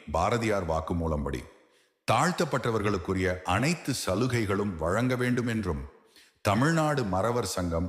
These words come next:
வற்புறுத்தி கேட்டுக்கொள்கிறது. இந்நிலையில் கள்ளர், மறவர், அகமுடையார் சமுதாயத்தினரும் உடன் எங்களையும் இணைத்தால் மறவர் சமுதாயம் மிக மிக பின்னுக்கு தள்ளப்பட்டு விடுவோம். எந்த சூழ்நிலையிலும் எக்காரணத்தை கொண்டும்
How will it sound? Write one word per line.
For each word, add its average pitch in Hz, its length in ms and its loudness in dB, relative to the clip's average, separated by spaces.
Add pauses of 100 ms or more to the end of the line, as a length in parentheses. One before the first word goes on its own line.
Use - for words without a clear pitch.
வற்புறுத்தி 98 580 0
கேட்டுக்கொள்கிறது. 85 800 -2 (560)
இந்நிலையில் 117 680 2
கள்ளர், 110 400 0
மறவர், 92 460 0 (360)
அகமுடையார் 113 760 2
சமுதாயத்தினரும் 90 920 0 (400)
உடன் 123 340 2
எங்களையும் 101 480 0
இணைத்தால் 87 520 0 (460)
மறவர் 131 500 2
சமுதாயம் 82 640 0 (200)
மிக 107 300 4
மிக 139 320 2
பின்னுக்கு 117 440 0
தள்ளப்பட்டு 92 500 -2
விடுவோம். 71 340 -4 (440)
எந்த 117 300 6
சூழ்நிலையிலும் 113 800 2
எக்காரணத்தை 95 600 -2
கொண்டும் 92 400 0